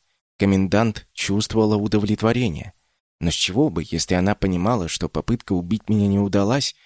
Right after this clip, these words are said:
и сейчас я нанесу ей удар? Она не совершала ошибку, Лая. Мы вышли из сада. Перед нами простиралась бескрайняя пустынная ширь. Я внимательно посмотрел на поднимающийся над Сиранским хребтом шторм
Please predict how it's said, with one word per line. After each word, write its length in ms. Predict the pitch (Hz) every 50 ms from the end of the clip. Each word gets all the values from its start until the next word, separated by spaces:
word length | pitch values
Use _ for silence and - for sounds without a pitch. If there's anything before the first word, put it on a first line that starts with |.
| _ _ _
и 60 | - -
сейчас 460 | - - 80 - 104 107 104 - -
я 260 | 90 85 92 101 107 -
нанесу 520 | 95 95 92 92 92 90 - - 107 110
ей 260 | 107 95 98 104 101
удар? 400 | 107 117 113 101 117 101 - - _ _ _ _ _ _ _ _ _ _ _ _ _ _ _ -
Она 380 | 101 104 107 107 110 117 123 127
не 160 | 123 123 123
совершала 800 | - - - 127 120 120 - - - 127 127 131 123 127 123 117
ошибку, 500 | 113 - - - 110 - - - - 78
Лая. 480 | 76 82 92 98 90 78 80 78 - _ _ _ _ _ _ _ _ _ _ _ _ _ -
Мы 160 | - 95 98
вышли 300 | 101 107 - - - 101
из 140 | 98 90 -
сада. 340 | - 90 85 80 78 87 _ _ _ _ _ _ _ _ _ -
Перед 220 | - 92 98 90
нами 260 | 98 104 110 110 104 -
простиралась 680 | - 101 101 95 - - 98 92 98 104 104 190 175
бескрайняя 640 | 170 - 90 - - - 202 202 190 190 190 - 175
пустынная 680 | - - 92 - - - 107 101 95 92 95 95 92
ширь. 340 | 90 - - - - - _ _ _ _ -
Я 160 | - 95 98
внимательно 540 | 101 101 101 98 104 104 - 104 95 92 90
посмотрел 520 | - 92 - 98 92 90 - - 107 104
на 120 | 101 98
поднимающийся 840 | 90 - 90 80 95 92 90 95 98 98 90 - - 104 90 - 90 90
над 180 | 90 90 87
Сиранским 600 | - - - 98 90 92 98 95 - - - 92 85
хребтом 460 | - - 90 - - - 95 90 85
шторм 440 | - - - 104 101 107 104 98